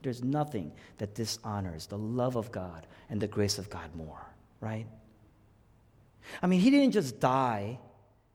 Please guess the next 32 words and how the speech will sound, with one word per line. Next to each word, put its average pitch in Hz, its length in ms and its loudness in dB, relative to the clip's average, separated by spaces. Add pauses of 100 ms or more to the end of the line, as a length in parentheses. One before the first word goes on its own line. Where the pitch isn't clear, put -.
(140)
Jesus 247 340 2
didn't 190 220 4
just 156 260 -4
die. 151 140 4
And 131 80 2
I 175 60 4
don't 240 120 2
wanna 233 140 0
sound, 156 760 0
um, 107 480 4 (640)
casual 139 520 0
about 90 260 -4
this. 85 240 -10
God, 220 280 2 (200)
Jesus 277 320 4
Christ 202 280 2
did 151 120 2
not 170 380 0
die 139 260 2
just 165 260 -6
to 165 40 -4
make 156 180 -2
you 123 60 -4
feel 147 340 -2
better 110 400 2
about 92 220 -6
yourself. 78 640 -10 (640)
He 196 280 -4
bled 117 420 -2
for - 240 -4
your 95 280 -2
holiness. - 880 -6